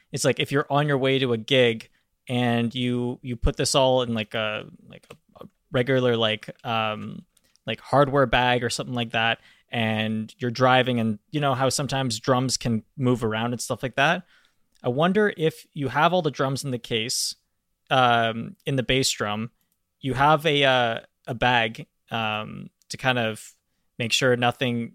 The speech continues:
n-, uh, the outside doesn't get banged up.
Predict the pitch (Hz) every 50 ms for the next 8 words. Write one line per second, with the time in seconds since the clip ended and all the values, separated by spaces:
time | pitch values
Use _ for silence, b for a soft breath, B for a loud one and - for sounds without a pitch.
0 | - - 147 131 - - 135 123 117 110 110 107 104 82 113 117 117 - 131 131
1 | - - 123 113 110 117 113 120 110 110 107 - _ _ _ _ _ _ - -
2 | 123 - _ _ _ _ - 135 120 120 120 110 127 117 110 107 -